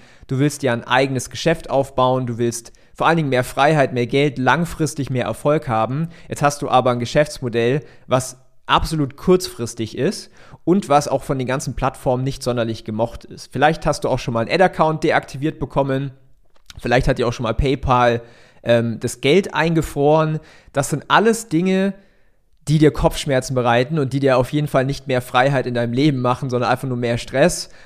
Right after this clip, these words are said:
Und Statistiken zeigen, dass eigentlich der Großteil dieser Dropshipper eh unerfolgreich sind. Deswegen überleg dir das ganz genau, ob du dieses Geschäftsmodell machen willst und ob du es auch weitermachst.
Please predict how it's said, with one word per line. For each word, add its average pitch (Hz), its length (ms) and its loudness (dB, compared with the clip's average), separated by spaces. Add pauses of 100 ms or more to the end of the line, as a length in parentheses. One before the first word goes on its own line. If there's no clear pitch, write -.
(200)
Und 131 440 0
Statistiken 139 680 -2
zeigen, 135 340 2
dass - 360 -4 (180)
eigentlich 120 320 -2
der 127 120 0
Großteil 139 440 4
dieser 120 360 0
Dropshipper 131 760 0
eh 139 180 0
unerfolgreich 113 720 -4
sind. 139 360 -4 (400)
Deswegen 143 640 -2 (720)
überleg 175 440 6
dir 180 80 4
das 151 220 2
ganz 170 260 2
genau, 147 500 2
ob 156 220 0
du 151 120 -4
dieses 135 280 -6
Geschäftsmodell 127 580 0
machen 127 360 -2
willst 185 240 2
und 127 80 -4
ob 127 140 -4
du 127 80 -4
es 120 120 -6
auch 110 140 -6
weitermachst. 113 720 0